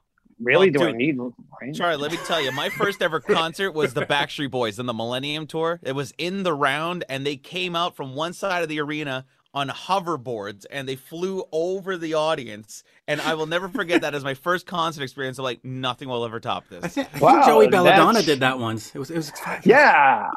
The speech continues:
Speaker 1: I remember that.
Speaker 3: <laughs>
Speaker 1: No, but, you know, there was this, um, uh, my daughter used to be into this band called Twenty One Pilots. I mean, she still likes them, but
Speaker 2: Love to, I
Speaker 1: I
Speaker 2: love those guys.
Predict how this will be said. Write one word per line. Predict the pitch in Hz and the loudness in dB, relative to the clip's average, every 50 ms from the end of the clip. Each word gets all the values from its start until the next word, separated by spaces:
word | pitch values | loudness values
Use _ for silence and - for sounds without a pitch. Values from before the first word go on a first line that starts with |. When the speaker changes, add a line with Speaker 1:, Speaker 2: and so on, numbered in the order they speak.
| - - - - | -10 -12 -8 0
Speaker 1:
I | - - - | 2 4 4
remember | 254 240 220 247 262 247 202 | 6 6 6 6 4 4 4
that. | 160 156 147 139 135 135 - - - 165 151 - - - - | 4 4 4 2 2 0 -2 -2 -2 -2 0 -2 -4 -4 -6
Speaker 3:
<laughs> | - 226 - - - - - - - - | -6 -6 -6 -8 -10 -10 -10 -10 -2 2
Speaker 1:
No, | 202 277 285 247 | 6 6 6 8
but, | 185 208 190 180 180 - - 180 - - _ _ _ _ _ _ _ _ _ _ | 8 8 6 6 6 2 -2 -8 -8 -8 _ _ _ _ _ _ _ _ _ _
you | - 196 214 226 | -6 -2 2 4
know, | 220 220 220 208 | 6 8 8 8
there | 175 180 202 208 | 6 4 2 4
was | 208 208 196 160 - | 2 2 0 0 -2
this, | 175 190 170 - - - 170 | -4 -6 -6 -8 -8 -6 -2
um, | 160 156 151 151 147 135 127 131 139 139 _ _ _ _ | -2 -2 -2 -2 -4 -6 -8 -12 -16 -20 _ _ _ _
uh, | - 139 135 143 | -12 -12 -10 -8
my | 147 139 | -6 -6
daughter | 139 147 175 180 190 208 | 0 2 4 4 4 2
used | 196 185 - - | 0 -4 -4 -6
to | - 160 | -8 -8
be | 165 165 165 | -6 -4 -4
into | 160 - 156 | -4 -4 -6
this | 147 135 143 - | -6 -6 -6 -6
band | _ 143 143 139 - | _ -6 -4 -4 -6
called | - 131 131 - | -8 -8 -10 -8
Twenty | - 147 143 143 135 | -8 -6 -4 -2 0
One | 135 135 | -2 -2
Pilots. | 127 - 131 131 127 123 117 117 110 - - | -2 -2 0 2 2 2 0 -2 -8 -8 -8
I | 135 | -6
mean, | 131 | -6
she | - - 151 | -6 -6 -8
still | - - 160 156 | -4 0 2 2
likes | 147 135 - - | 2 2 0 -4
them, | 139 131 | -8 -6
but | - 143 139 277 | -2 0 0 0
Speaker 2:
Love | 302 240 | 0 -2
to, | - 233 165 - - | -2 -2 -4 -2 -2
I | - 240 | 0 2
Speaker 1:
I | 185 165 165 | 2 4 2
Speaker 2:
love | 196 330 277 | 2 -2 -4
those | 196 147 117 | -6 -8 -6
guys. | - 110 85 85 85 - - - | -8 -8 -8 -10 -12 -14 -18 -20